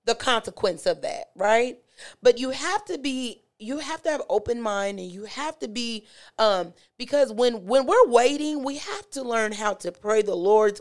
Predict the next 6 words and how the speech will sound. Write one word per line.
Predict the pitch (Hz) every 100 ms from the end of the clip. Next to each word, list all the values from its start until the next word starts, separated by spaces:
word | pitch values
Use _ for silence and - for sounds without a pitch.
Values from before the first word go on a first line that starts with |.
| -
will, | 170 220 262 285 294 - _
not | 240 262 294 196
our | 226 285
will, | 285 294
because | 277 - 247
sometimes | 403 539 453 294 262